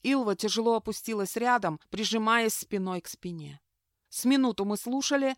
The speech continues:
буйствующую вокруг симфонию истребления. «Хорошо звучит»,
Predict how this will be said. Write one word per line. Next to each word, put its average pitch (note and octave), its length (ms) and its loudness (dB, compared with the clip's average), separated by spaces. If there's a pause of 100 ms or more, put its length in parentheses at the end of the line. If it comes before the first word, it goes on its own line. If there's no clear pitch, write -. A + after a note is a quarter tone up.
буйствующую C4 840 0
вокруг G3+ 440 -4
симфонию F#3+ 600 -6
истребления. C#3+ 800 -12 (1080)
«Хорошо G3 460 0
звучит», F#3 560 -8